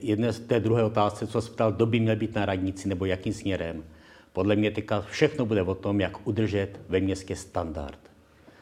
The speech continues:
Aspoň stáda-, stávající to, co je, protože doopravdy nebude prostor, díky tomu, co se zde děje, té společ-, té ekonomické krizi a energetické krizi, nebude prostor na nějaký velký budování, nějaký rozmáchlý akce.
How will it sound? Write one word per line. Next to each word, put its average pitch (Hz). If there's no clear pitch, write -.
Aspoň 131
stáda-, 117
stávající 113
to, 127
co 104
je, 90
protože 98
doopravdy 101
nebude 104
prostor, 104
díky 98
tomu, 110
co 107
se 101
zde 90
děje, 95
té 95
společ-, 98
té 101
ekonomické 101
krizi 87
a 80
energetické 92
krizi, 98
nebude 110
prostor 107
na 101
nějaký 101
velký 95
budování, 90
nějaký 92
rozmáchlý 90
akce. -